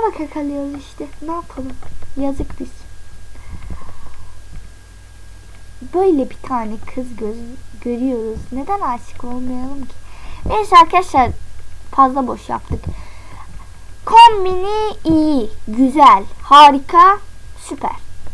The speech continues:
Ama ayakkabı olmamış. Yani olmamış. Ama o kadar da kötü gözükmüyor. Harika, harika, harika.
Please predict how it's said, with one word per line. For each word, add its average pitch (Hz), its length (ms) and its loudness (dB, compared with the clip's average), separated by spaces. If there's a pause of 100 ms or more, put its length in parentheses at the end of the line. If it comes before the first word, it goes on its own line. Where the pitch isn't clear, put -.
(160)
Ama - 440 10
ayakkabı 311 300 4
olmamış. 254 500 -2 (480)
Yani 285 240 4
olmamış. 220 400 -2 (1200)
Ama 320 240 0
o 294 60 -4
kadar 240 380 0
da 269 200 2 (320)
kötü 285 260 -4
gözükmüyor. 277 440 0
Harika, 294 540 4
harika, 247 420 4
harika. 247 360 2